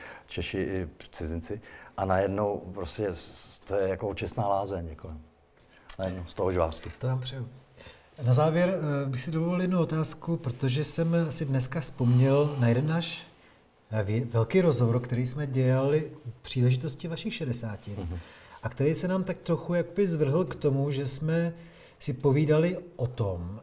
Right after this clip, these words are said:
Speaker 2: že vlastně žijeme opravdu v nádherný
Speaker 1: Mhm.
Speaker 2: době a že kdyby jsme si stěžovali před veškerýma našima předkama, tak bychom byli zatrapáky a tak. A já jsem se na závěr chtěl zeptat, jestli si to myslíte i dneska,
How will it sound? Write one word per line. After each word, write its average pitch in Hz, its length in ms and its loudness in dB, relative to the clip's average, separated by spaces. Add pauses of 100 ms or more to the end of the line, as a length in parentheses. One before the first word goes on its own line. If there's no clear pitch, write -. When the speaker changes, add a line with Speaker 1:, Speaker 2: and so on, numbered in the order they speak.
(100)
Speaker 2:
že 110 240 0
vlastně 127 360 0
žijeme 135 640 0
opravdu 139 320 -4
v 120 80 -4
nádherný 131 500 2
Speaker 1:
Mhm. 139 40 -2
Speaker 2:
době 110 500 2
a 123 60 -4
že 127 140 0
kdyby 123 300 0
jsme 151 180 -4
si 160 120 -4
stěžovali 131 440 0
před 139 260 -6 (640)
veškerýma 170 600 2
našima 160 360 -2
předkama, 135 640 0 (280)
tak 135 120 -4
bychom 131 240 -2
byli 151 180 2
zatrapáky 127 800 0
a - 60 -4
tak. 127 280 -4 (420)
A 127 40 0
já 123 80 4
jsem 160 100 0
se 190 100 0
na 165 100 4
závěr 170 220 4
chtěl 180 140 0
zeptat, 156 400 -2
jestli 143 200 -6
si 147 100 -2
to 165 100 0
myslíte 147 380 0
i 135 60 2
dneska, 123 340 2